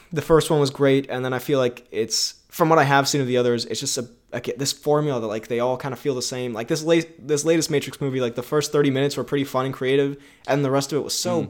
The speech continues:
Speaker 1: boring and dull and just, like, felt like the same kind of Matrix-y cliches over and over again in this, like, "Here's this planet that I don't give a flying fuck about," and I'm just, <laughs> sorry, that's kinda mean, but, like, I don't know, yeah.
Speaker 2: <laughs>
Speaker 1: Matrix.
Speaker 2: "Here's this planet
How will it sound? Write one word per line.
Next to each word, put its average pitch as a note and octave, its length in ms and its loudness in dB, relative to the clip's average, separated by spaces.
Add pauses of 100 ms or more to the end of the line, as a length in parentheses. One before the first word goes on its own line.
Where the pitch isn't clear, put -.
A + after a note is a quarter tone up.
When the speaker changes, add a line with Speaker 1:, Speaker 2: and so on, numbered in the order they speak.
(140)
Speaker 1:
boring D3+ 560 2
and G#2+ 380 -8
dull A#2+ 420 0
and G#2+ 180 -6
just, A2+ 180 -6
like, A2 180 -6 (340)
felt - 280 0
like A2 140 -6
the B2 80 -4
same B2+ 800 -2 (460)
kind A#2+ 220 -4
of A2+ 80 -4
Matrix-y B2+ 600 -2
cliches A2+ 960 -2
over A#2 360 -4
and A2+ 80 -6
over G#2+ 200 -4
again G#2 200 -6
in G2+ 100 -8
this, G2 180 -8
like, E2 140 -10
"Here's A2 200 -6
this B2 100 -8
planet D#3+ 520 -8
that A#2 100 -4
I A#2+ 80 -6
don't B2 220 -10
give A#2 120 -8
a G#2+ 80 -8
flying C#3 720 -8 (360)
fuck A2 240 -10
about," F2+ 260 -8
and C2 80 -14
I'm F#2+ 160 -12
just, - 180 -18 (140)
<laughs> - 100 -20
sorry, - 300 -8
that's A2+ 140 -18
kinda A2 160 -10
mean, D2+ 180 -12
but, A2 100 -10
like, B2 160 -4 (320)
I - 80 2
don't F3 100 6
know, B2+ 840 2
yeah. F3+ 60 2
Speaker 2:
<laughs> - 0 -
Speaker 1:
Matrix. C3 380 2
Speaker 2:
"Here's A3+ 200 12
this G#3+ 120 0
planet E3 640 6